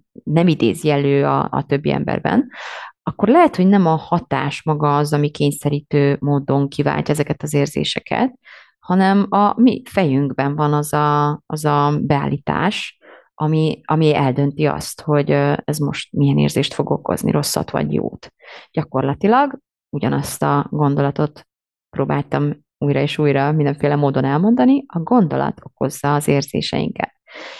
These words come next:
Mi ezt a megaláztatást, ezt a felborodást, ezt a, ezt a sértést, ezt egyértelműen a,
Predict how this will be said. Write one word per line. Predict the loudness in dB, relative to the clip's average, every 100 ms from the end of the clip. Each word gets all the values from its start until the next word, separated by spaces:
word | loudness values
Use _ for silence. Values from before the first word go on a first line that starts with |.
| -16
Mi | 2 4 4
ezt | 2 -2
a | 0
megaláztatást, | 0 2 4 2 2 0 2 4 4 2
ezt | -2 -2
a | -2
felborodást, | 0 0 2 2 2 -2 -4
ezt | -8 -2
a, | 0 0
ezt | -2 -4
a | -6
sértést, | -2 0 0 0 0 2 2 -2
ezt | -6 -6 -2
egyértelműen | 0 0 0 -2 0 2 2 2
a, | 0 -2 -4